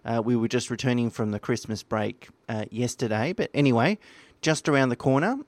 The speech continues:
I thought it might be good just to sort of reflect on, uh, you know, what, what, what I think might occur next year, and but most importantly, what you can do about it, uh, from your own personal wealth accumulation perspective. Um,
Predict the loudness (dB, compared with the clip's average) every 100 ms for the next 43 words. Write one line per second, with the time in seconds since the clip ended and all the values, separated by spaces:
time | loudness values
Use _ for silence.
0 | _ -2 0 2 0 -2 -4 -4 0 2
1 | 0 -2 -2 -4 -4 -4 -4 -4 -2 -4
2 | -2 2 2 2 0 -6 -20 -20 _ -4
3 | 0 2 2 2 0 0 -2 -2 -2 -2
4 | -2 0 2 0 -2 0 -2 -2 -4 0
5 | 2 2 0 -4 -8 -2 0 0 -2 -8
6 | -6 0 2 2 2 2 0 2 2 2
7 | -2 -2 -2 -2 -2 2 4 4 4 0
8 | -2 -4 -10 -20 _ _ -4 -4 -2 0
9 | 2 4 2 0 2 0 0 -2 0 0
10 | -2 -6 -4 -4 -4 -6 -6 -6 -6 -6
11 | -6 -10 -10 -12 -20 _ -20 -20 -20 _
12 | -4 -2 0 -4